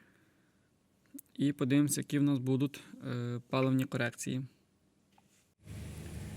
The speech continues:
Автомобіль прогрітий. Бачимо, вже лямбдозон вийшов на зв'язок. Корекція, е, плюс-мінус п'ять, тобто в нас є в нормі.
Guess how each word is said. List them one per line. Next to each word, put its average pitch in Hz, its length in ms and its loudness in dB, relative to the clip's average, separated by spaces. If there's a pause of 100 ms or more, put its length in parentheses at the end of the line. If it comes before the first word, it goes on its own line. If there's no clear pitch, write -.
(1000)
Автомобіль 165 420 6
прогрітий. 190 540 4 (140)
Бачимо, 156 720 6
вже 147 360 4 (480)
лямбдозон 143 420 6
вийшов 151 240 4
на 143 100 8
зв'язок. 165 320 4 (300)
Корекція, 143 580 2 (360)
е, 131 180 2
плюс-мінус 143 440 6 (100)
п'ять, 180 220 2
тобто 139 280 2
в 127 60 4
нас 139 340 2
є 143 100 6
в 135 80 4
нормі. 175 420 6